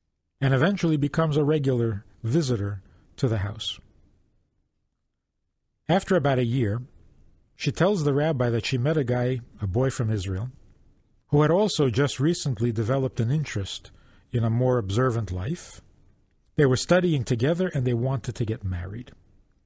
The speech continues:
And of course, they want him to officiate. He agreed on the condition that they would observe Shabbos and kosher and mikveh. And they agreed to those conditions, and they went looking for a date for their wedding.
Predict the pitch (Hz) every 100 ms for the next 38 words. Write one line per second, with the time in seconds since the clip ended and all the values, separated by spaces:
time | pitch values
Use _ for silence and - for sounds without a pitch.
0 | _ 131 127 - 151 117 127 120 139 135
1 | 127 190 143 147 - - - _ _ -
2 | 127 117 - 98 - 110 - - - _
3 | _ _ _ _ _ _ _ _ _ _
4 | _ _ _ _ _ _ _ 147 135 123
5 | 135 143 165 127 120 135 120 139 - 135
6 | 113 120 113 113 101 87 - - _ -
7 | _ - 110 101 143 127 104 - 139 139
8 | 160 - 107 101 131 131 - 131 123 101
9 | 107 - 113 - - - _ _ _ _
10 | _ _ _ _ _ 120 131 131 117 165
11 | - 127 131 - 120 117 190 185 180 175
12 | - - - - _ _ _ _ _ _
13 | - 139 135 135 131 139 131 151 143 135
14 | 160 143 135 139 - 127 123 123 110 170
15 | 143 - 123 117 101 92 113